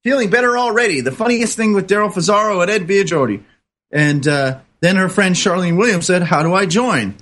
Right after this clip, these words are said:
Christine Robom said, Christina Robom said, "Super easy. They have all, all, um, they have them all on YouTube for free. Just click the link above and for day one and subscribe to their channel." She said,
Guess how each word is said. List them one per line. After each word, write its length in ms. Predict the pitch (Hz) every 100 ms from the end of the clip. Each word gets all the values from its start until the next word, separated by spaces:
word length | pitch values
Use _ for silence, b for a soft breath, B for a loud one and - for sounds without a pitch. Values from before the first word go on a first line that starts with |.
| _
Christine 360 | - 110 120 117
Robom 420 | 110 120 139 147
said, 420 | 151 175 214 214 - _ _
Christina 440 | - 131 147 151 135
Robom 480 | 147 127 127 135 139
said, 240 | 160 156
"Super 380 | 160 247 269 220
easy. 320 | 214 202 117
They 120 | 113 147
have 200 | 165 156
all, 140 | 160
all, 440 | - - - -
um, 360 | - 127 123 123 -
they 80 | 156
have 180 | 202 202
them 120 | 175
all 320 | 185 196 165
on 100 | 135
YouTube 400 | 185 208 202 202
for 280 | - 180 208
free. 840 | - 415 480 466 440 392 349 302 - B B
Just 180 | - -
click 220 | - 269
the 80 | -
link 220 | 214 226
above 420 | 185 180 202 285 202
and 340 | 123 123 120
for 180 | - 160
day 220 | 151 180
one 280 | 160 170 220
and 140 | 180 131
subscribe 460 | 127 - 165 180
to 80 | -
their 160 | 156 156
channel." 400 | 165 165 190 196
She 100 | 147
said, 240 | 170 -